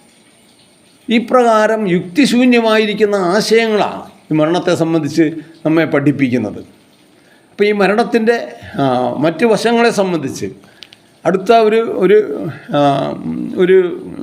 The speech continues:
അട-, അടുത്ത വീണ്ടും നമുക്ക് ചിന്തിക്കാം എന്ന് ചിന്തി-, ഞാൻ ചിന്തി-, പ്രതീക്ഷിക്കുന്നു. അപ്പോൾ എന്താ ദൈവം ഒരു പരിഹാരം, മനുഷ്യൻ്റെ ഭവിഷ്യായുസിനെ കുറിച്ച് ദൈവം വെച്ചിരിക്കുന്ന ഒരു പരിഹാരം എന്താ?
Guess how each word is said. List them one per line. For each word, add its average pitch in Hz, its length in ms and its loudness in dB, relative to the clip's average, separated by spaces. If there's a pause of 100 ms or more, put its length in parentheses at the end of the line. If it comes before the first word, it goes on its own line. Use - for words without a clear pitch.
(180)
അട-, 170 240 0
അടുത്ത 165 240 -2
വീണ്ടും 190 500 4
നമുക്ക് 208 240 2
ചിന്തിക്കാം 202 520 2 (680)
എന്ന് 220 400 0
ചിന്തി-, 160 340 0 (720)
ഞാൻ 196 320 -2
ചിന്തി-, 160 520 -2 (280)
പ്രതീക്ഷിക്കുന്നു. 170 640 -2 (2250)
അപ്പോൾ 175 120 0
എന്താ 190 340 0
ദൈവം 233 360 0
ഒരു 220 120 2
പരിഹാരം, 208 600 0
മനുഷ്യൻ്റെ 220 500 -2 (100)
ഭവിഷ്യായുസിനെ 208 880 0
കുറിച്ച് 214 280 0
ദൈവം 214 300 2
വെച്ചിരിക്കുന്ന 208 460 0
ഒരു 196 60 0
പരിഹാരം 208 640 2
എന്താ? 135 340 -4